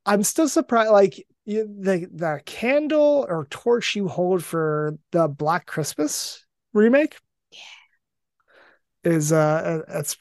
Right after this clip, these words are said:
Speaker 1: it's pretty goddamn good.
Speaker 2: <laughs>
Speaker 1: Uh, not the movie, but your passion for it.
Speaker 2: The movie's great. Go out and watch it. Two thousand nineteen.
Speaker 1: <laughs>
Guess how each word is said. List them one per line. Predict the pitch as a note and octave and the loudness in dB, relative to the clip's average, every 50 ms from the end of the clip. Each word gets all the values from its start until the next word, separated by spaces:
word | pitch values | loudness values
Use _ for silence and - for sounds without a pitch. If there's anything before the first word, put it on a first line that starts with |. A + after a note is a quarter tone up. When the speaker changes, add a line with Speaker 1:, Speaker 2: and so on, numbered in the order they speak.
| - | -8
Speaker 1:
it's | - F#3+ D3 - - | -6 -6 -6 -6 -6
pretty | - - F#3 F3+ E3+ | -6 -4 -2 -2 -2
goddamn | E3+ F3 D#3+ D#3 D#3+ D#3+ D#3+ D#3 D3+ D#3 D3+ | 0 0 -2 -2 -2 -2 -4 -4 -4 -4 -4
good. | D3+ C#3+ C#3+ C#3 C#3+ C#3+ - _ | -4 -4 -4 -4 -8 -12 -18 _
Speaker 2:
<laughs> | _ _ _ _ _ _ _ _ _ _ _ - F#4+ - - F4 | _ _ _ _ _ _ _ _ _ _ _ -12 -12 -10 -8 -6
Speaker 1:
Uh, | - D#3 D3 D3 D3 D3 C#3+ D3 C#3 _ _ _ | -4 -2 -2 0 -2 -4 -6 -8 -10 _ _ _
not | - C4+ D4 | 2 4 4
the | - C4+ | 4 6
movie, | G#3 G3+ A3 G#3 D#3 D#3+ B2+ B2 C#3+ - _ _ _ _ _ _ _ _ _ _ _ | 8 8 8 8 6 4 -2 -8 -10 -14 _ _ _ _ _ _ _ _ _ _ _
but | - D#3+ C#3+ C#3+ - _ | -2 -2 -2 -4 -4 _
your | D#3+ D#3 D3+ C#3+ | -4 -2 -2 -2
passion | - - B3 C4+ C4 A#3+ - - G3 E3+ | -2 2 4 6 6 6 4 2 2 0
for | C#3+ - D#3 C#3 B2+ B2 | 0 0 -2 -2 -4 -6
it. | B2+ - - _ _ _ _ _ _ _ _ _ _ - | -8 -12 -14 _ _ _ _ _ _ _ _ _ _ -18
Speaker 2:
The | D#4 | -12
movie's | E4 E4+ E4+ F4 E4 F#4 F#4+ F4 C#4 | -8 -6 -4 -2 -2 -2 -2 -2 -4
great. | - E4 D#4+ D#4+ E4 E4+ E4 C4+ B3 - _ _ | -4 -2 0 0 0 0 -2 -6 -8 -10 _ _
Go | - C4+ C4+ | -8 -6 -4
out | D4 D4+ D#4 | -4 -4 -4
and | D#4 D#4+ | -4 -6
watch | D#4+ D#4 D4+ D#4+ D#4 - | -6 -4 -4 -6 -6 -8
it. | C#4+ C4+ - | -12 -14 -12
Two | - D#4+ D#4 | -12 -8 -4
thousand | D4 D4 D4 C#4+ D4+ A3 | -4 -4 -2 2 2 2
nineteen. | A#3+ C#4+ C#4 D#4 D4 C#4+ C#4 C4 G3 A#3 A#3 - | 4 4 4 2 2 2 0 -4 -4 -4 -6 -16
Speaker 1:
<laughs> | - | -18